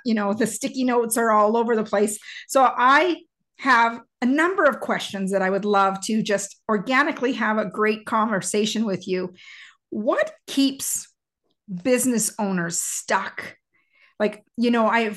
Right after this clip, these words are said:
I find that, you know, when I started reading the book, I think about, you know, sometimes they say you need to take the person who's the managing everything out of the equation because sometimes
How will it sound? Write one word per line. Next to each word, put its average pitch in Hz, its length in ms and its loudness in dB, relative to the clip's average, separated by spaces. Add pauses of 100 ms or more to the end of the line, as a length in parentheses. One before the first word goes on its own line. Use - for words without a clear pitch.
I 226 100 0
find 247 540 0
that, 180 240 0 (480)
you 214 140 0
know, 202 260 0
when 220 180 0
I 220 100 2
started 262 300 0
reading 226 300 0
the 208 80 0
book, 294 340 0
I 185 120 -2
think 247 340 -4
about, 202 340 2 (300)
you 240 100 -4
know, 214 120 0
sometimes 240 380 -2
they 220 120 2
say 226 180 -2
you 226 160 2
need 226 220 2
to 220 80 -2
take 220 380 -2
the 190 300 0 (880)
person 294 340 2
who's 220 340 0
the 208 80 -2
managing 240 640 2
everything 196 540 -2
out 269 180 6
of 233 120 2
the 220 120 2
equation 202 680 0
because 214 260 -2
sometimes 285 540 0